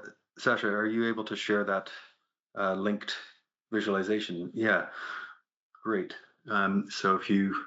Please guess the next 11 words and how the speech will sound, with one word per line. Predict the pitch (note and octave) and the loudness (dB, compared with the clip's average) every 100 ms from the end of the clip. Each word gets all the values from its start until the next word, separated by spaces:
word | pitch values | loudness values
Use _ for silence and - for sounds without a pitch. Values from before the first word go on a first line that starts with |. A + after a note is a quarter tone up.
| - - _ _ _ - | -10 -16 _ _ _ 0
just | A2+ - - | 0 -2 -2
click | - A#2+ - | 2 2 2
at | G#2 | 0
the | A2 | -2
top | - A2+ G#2+ G#2 | 2 2 2 0
left, | G#2 G#2+ G#2+ - - - - | 4 4 2 -4 -4 -4 -4
the | G2 | 0
Barabasi | G2+ G#2 G2 G2 G#2+ | 4 4 4 -2 0
Albert | G#2 G2+ F#2+ - | 0 0 -6 -8
thing | F#2 F2+ | -8 -6
again | F#2 F#2 G2 G#2 G#2 | -4 2 4 2 -2